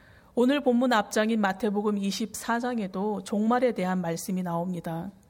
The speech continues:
그 중에서도 마태복음 이십사 장 삼십육 절에서 사십사 절의 말씀 역시 어린 신앙인,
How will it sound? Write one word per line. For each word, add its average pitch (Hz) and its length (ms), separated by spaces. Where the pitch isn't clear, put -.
그 214 140
중에서도 190 720
마태복음 214 520
이십사 240 420
장 226 300
삼십육 247 600
절에서 190 640
사십사 240 580
절의 226 260
말씀 190 400
역시 190 560
어린 208 300
신앙인, 247 560